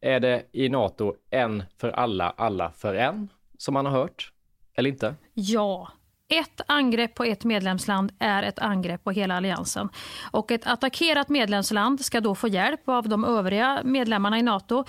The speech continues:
Speaker 2: Och varje medlemsland beslutar själv då vad de ska bidra med.
Speaker 1: Är vår säkerhet verkligen hotad?
Speaker 2: Ja, men risken att Sverige hamnar i ett krig är låg.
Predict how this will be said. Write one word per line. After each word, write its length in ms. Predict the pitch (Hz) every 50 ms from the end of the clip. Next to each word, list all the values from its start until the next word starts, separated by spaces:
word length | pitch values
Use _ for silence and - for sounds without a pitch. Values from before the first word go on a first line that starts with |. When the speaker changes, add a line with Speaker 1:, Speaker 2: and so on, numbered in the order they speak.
| - - - -
Speaker 2:
Och 160 | - 277 226
varje 420 | 247 294 294 285 240 208 202 254 262
medlemsland 920 | 262 285 285 247 196 180 190 196 196 208 - - 240 233 240 240 233 202
beslutar 640 | 240 247 - - 254 208 185 180 - - 214 202
själv 500 | 196 - - - 277 262 254 247 220 214
då 220 | 180 185 175 175 175 185
vad 340 | 185 220 202 175 170 180
de 140 | 185 175 180
ska 180 | 180 - - 185
bidra 400 | 185 220 220 196 175 214 226 233
med. 200 | 226 190 - - - _ _ _ _ _ _ _ -
Speaker 1:
Är 200 | 160 156 156 156
vår 100 | 151 151
säkerhet 560 | - - 165 151 - - 120 120 117 - -
verkligen 440 | 117 131 131 123 - - 107 101 107
hotad? 520 | 123 131 127 - - - 101 101 110 90 - - - - -
Speaker 2:
Ja, 440 | - 254 226 262 277 285 330 359 339 - -
men 160 | 269 359 269
risken 380 | 277 269 240 - - 247 247 247 -
att 180 | - 247 254 -
Sverige 320 | - - 277 240 226 226
hamnar 760 | 226 - - 302 311 285 240 220 220 233 277 311 302 302 311 - - _
i 280 | - 226 214 196 190 -
ett 200 | - 208 190 -
krig 400 | - - 190 170 190 185 202 - -
är 100 | 214 196
låg. 380 | 185 190 - - 180 208 -